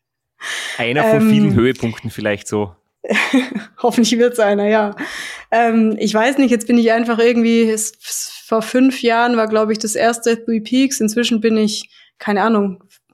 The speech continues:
Speaker 2: fünfzehn oder mehr solche Ultrarennen gefahren. Ich hab jetzt das Gefühl, ähm,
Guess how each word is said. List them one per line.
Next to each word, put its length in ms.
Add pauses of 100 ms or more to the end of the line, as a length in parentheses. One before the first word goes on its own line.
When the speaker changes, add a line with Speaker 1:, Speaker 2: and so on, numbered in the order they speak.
(240)
Speaker 2:
fünfzehn 600
oder 180
mehr 300
solche 320
Ultrarennen 580
gefahren. 460
Ich 240
hab 180
jetzt 220
das 140
Gefühl, 560 (480)
ähm, 760